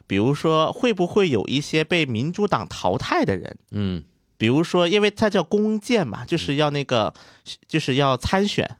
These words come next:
Speaker 1: 各个选区谁代表我们党出来，
Speaker 2: 对。
Speaker 1: 叫公建。
Speaker 2: 对。
Speaker 1: 这个公建的过程。
Speaker 2: 党部要推荐，对。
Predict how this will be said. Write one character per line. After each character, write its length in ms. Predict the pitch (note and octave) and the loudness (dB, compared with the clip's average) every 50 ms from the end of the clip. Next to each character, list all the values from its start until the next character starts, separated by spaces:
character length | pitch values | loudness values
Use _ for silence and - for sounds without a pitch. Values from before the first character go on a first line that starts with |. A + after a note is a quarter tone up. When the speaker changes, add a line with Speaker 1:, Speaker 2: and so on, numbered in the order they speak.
| _ - | _ -4
Speaker 1:
各 100 | G#3 F#3 | -2 0
个 100 | D3+ C3 | 0 0
选 160 | - - F2+ | 0 -2 -2
区 160 | - - C#3 | -2 -2 -4
谁 200 | C3 - G#2 G#2 | -2 -2 -2 0
代 160 | - G3 F3+ | 0 0 0
表 100 | - A2+ | 0 0
我 140 | - - G#2 | -2 -2 -2
们 100 | A#2+ C#3 | -2 -2
党 160 | - A#2 - - | -2 -2 -4 -6
出 160 | - - - A2 | -14 -8 -6 -4
来， 80 | G2+ | 0
Speaker 2:
对。 100 | G2 F#2 | 0 0
Speaker 1:
叫 60 | E2+ | 0
公 240 | - F3+ F3 F#3 F#3+ | 0 -2 -4 -4 -4
建。 260 | F#3 - G3+ C#3 - - - | -4 -2 -2 -2 -2 -4 -2
Speaker 2:
对。 180 | G#2 G2 F2+ E2 - - _ - | -2 -2 -2 -4 -8 -16 _ -4
Speaker 1:
这 100 | - A#3+ | -2 0
个 80 | G#3 | 0
公 240 | - - B3 C4 C#4+ | 2 2 0 0 2
建 180 | C4+ F#4+ F#4 B3+ | 2 2 2 2
的 80 | C3 | 0
过 160 | - - G#2+ | 0 0 0
程。 240 | F#2 - - - - - | 0 -2 -4 -12 -10 -6
Speaker 2:
党 240 | - - G2 F#2+ F#2+ | -2 -2 0 0 2
部 140 | B2 D3 D3 | 2 2 4
要 200 | D3 C3 B2 A2 | 4 4 2 2
推 200 | - - C#3+ C3 | 2 0 0 2
荐， 260 | C#3 D#3 B2 E2+ E2+ - | 2 0 -2 -2 -4 -4
对。 200 | F2+ E2+ E2 | -4 -2 -2